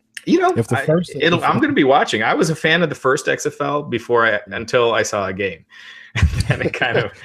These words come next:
Speaker 1: you know, I was really
Speaker 2: Yeah.
Speaker 1: excited for it. And then when it,
Speaker 2: If the
Speaker 1: uh,
Speaker 2: first stadium's not full, it's gonna be a media disaster. That's for sure.
Speaker 1: Y-, yeah, or, or mostly empty, yeah.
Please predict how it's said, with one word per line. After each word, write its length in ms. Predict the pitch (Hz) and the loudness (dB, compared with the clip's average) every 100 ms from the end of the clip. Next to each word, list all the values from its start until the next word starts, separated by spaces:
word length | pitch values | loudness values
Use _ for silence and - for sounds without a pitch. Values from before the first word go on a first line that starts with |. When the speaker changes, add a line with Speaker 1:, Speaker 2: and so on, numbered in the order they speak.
| - - | -20 -6
Speaker 1:
you 80 | 127 | 0
know, 100 | 139 | 2
I 60 | 135 | 4
was 120 | 147 | 4
really 160 | 165 175 | 4 2
Speaker 2:
Yeah. 40 | |
Speaker 1:
excited 400 | 107 104 90 110 | 0 -2 -2 -4
for 180 | - 95 | -6 -4
it. 140 | 90 - | -4 -8
And 160 | 98 104 | -12 -6
then 300 | 107 107 101 _ | -4 -6 -12 _
when 160 | 107 104 | -8 -6
it, 100 | 127 | -2
Speaker 2:
If 120 | 139 | 0
the 160 | 104 98 | 0 0
Speaker 1:
uh, 40 | |
Speaker 2:
first 240 | 165 196 - | 0 0 0
stadium's 500 | 165 160 156 139 117 | -6 -2 0 0 0
not 260 | 131 131 | -2 -2
full, 440 | - 135 127 117 - | -2 0 4 2 0
it's 200 | 113 - | -6 -6
gonna 180 | 120 107 | -4 -2
be 100 | 110 | -2
a 60 | |
media 340 | 98 101 95 90 | -4 -6 -6 -10
disaster. 680 | 85 85 82 78 - - - _ | -10 -12 -14 -14 -16 -20 -20 _
That's 160 | 80 - | -18 -18
for 100 | 64 | -20
sure. 240 | - 58 _ _ _ _ _ _ _ _ _ _ _ _ | -20 -20 _ _ _ _ _ _ _ _ _ _ _ _
Speaker 1:
Y-, 120 | - - | -16 -8
yeah, 280 | 127 110 104 | -2 0 2
or, 160 | 107 113 | 0 0
or 260 | 123 117 90 - - | 0 0 -4 -16 -18
mostly 440 | - 120 120 110 104 | -2 0 2 0 -2
empty, 280 | 107 98 90 | -4 -6 -6
yeah. 280 | 98 90 | -4 -6